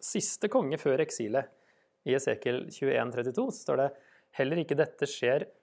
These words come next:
før han kommer, han som jeg har overlatt dommen til.» Så det ser ut til å ha blitt tolka messiansk, ehm, utover da. I hvert fall så har det vært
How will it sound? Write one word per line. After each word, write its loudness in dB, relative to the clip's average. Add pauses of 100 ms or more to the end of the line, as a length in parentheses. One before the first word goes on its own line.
før 2
han 2
kommer, 0
han -2
som -8
jeg -4
har -4
overlatt -2
dommen -8
til.» -8 (1400)
Så 0
det 4
ser 6
ut 6
til 6
å 8
ha 4
blitt -12
tolka 2 (360)
messiansk, -2 (420)
ehm, -6 (1300)
utover 0
da. 8
I 6
hvert 4
fall -4
så 2
har 8
det 0
vært -2